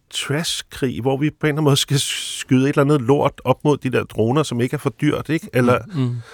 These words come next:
Speaker 1: det bliver sådan meget pris, øhm, følsom.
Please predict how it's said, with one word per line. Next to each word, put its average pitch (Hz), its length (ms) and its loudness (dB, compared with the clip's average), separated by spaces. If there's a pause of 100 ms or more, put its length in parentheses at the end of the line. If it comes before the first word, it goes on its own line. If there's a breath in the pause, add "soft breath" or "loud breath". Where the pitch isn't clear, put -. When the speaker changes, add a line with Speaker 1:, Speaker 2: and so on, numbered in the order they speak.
(280 loud breath)
Speaker 1:
det 131 60 -6
bliver 139 140 2
sådan 147 140 -4
meget 151 260 2 (180)
pris, - 720 -8
øhm, 107 500 -4 (300)
følsom. - 440 -4